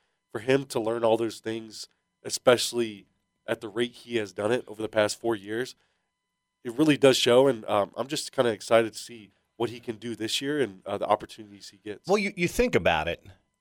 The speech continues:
Speaker 2: There's probably not another sport in the world, just look at, uh, domestically or internationally, that's more complicated than American football is. You just think about that for a minute. Thomas has a, can't remember if it's a rugby or an Aussie rules football, maybe it's both background.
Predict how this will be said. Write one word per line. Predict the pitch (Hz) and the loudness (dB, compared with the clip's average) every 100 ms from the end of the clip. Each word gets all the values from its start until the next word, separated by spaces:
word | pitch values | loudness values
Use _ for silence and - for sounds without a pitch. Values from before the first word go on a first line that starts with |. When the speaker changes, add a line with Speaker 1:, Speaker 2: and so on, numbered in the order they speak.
| - | 0
Speaker 2:
There's | 170 165 | 2 2
probably | - - 202 240 247 185 160 | -2 0 2 4 4 4 2
not | 139 147 131 | 4 4 4
another | 117 127 135 127 | 4 2 2 2
sport | - - 135 123 120 | -2 -2 2 2 2
in | 113 | -2
the | 104 | -2
world, | 104 104 73 - - | 0 0 0 -8 -6
just | 135 - | -4 -2
look | 180 | -2
at, | 170 - 131 - | -2 -4 -10 -4
uh, | 139 - 113 | -4 -4 -2
domestically | 151 180 - 175 165 147 | 4 4 2 -2 0 2
or | 120 | 0
internationally, | 131 117 104 101 - 85 82 - - _ - | 0 0 0 -2 -4 -6 -6 -10 -20 _ -2
that's | 143 127 | -2 0
more | 151 147 | 4 4
complicated | 127 - - 160 175 151 131 - 117 104 101 104 _ _ | 2 -2 2 2 2 2 0 2 0 2 -2 -4 _ _
than | 120 | 0
American | 113 117 120 117 98 | 2 2 2 2 -4
football | - 107 - 69 65 - | -2 -4 -2 -6 -6 -12
is. | - - | -14 -8
You | - | -4
just | 156 170 | -2 0
think | 190 | 2
about | 151 127 | 2 4
that | 127 | 4
for | 120 | 2
a | |
minute. | 117 - | -2 0
Thomas | 185 202 165 | 0 2 2
has | 139 | 4
a, | 127 110 101 - - _ - | 4 2 -2 -16 -20 _ -2
can't | 147 | 0
remember | 139 143 131 | 2 2 4
if | 107 | 2
it's | 113 | 2
a | 104 | 2
rugby | 117 127 113 127 | 4 4 2 0
or | 113 | 0
an | 110 | 2
Aussie | 117 - 117 | 0 0 0
rules | 117 104 | 0 -2
football, | - 113 - 107 | -2 -2 2 2
maybe | 107 113 101 | 2 0 -2
it's | 90 | -6
both | 95 113 107 - | 0 2 2 0
background. | 113 120 123 92 82 87 | 0 0 -2 -6 -6 -8